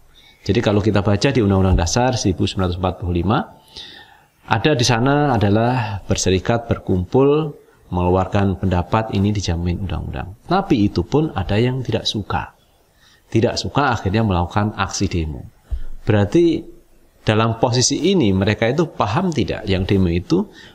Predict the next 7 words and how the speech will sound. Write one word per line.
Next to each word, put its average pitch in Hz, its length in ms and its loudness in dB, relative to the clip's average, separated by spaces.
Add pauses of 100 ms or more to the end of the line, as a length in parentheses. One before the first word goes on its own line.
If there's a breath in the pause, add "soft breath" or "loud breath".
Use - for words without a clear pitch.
(140 loud breath)
bahwa 95 640 0
aspirasi 120 560 0
mereka 123 480 2
ini 123 240 0
dijamin 98 480 0
oleh 95 400 -4
undang-undang? 78 640 -8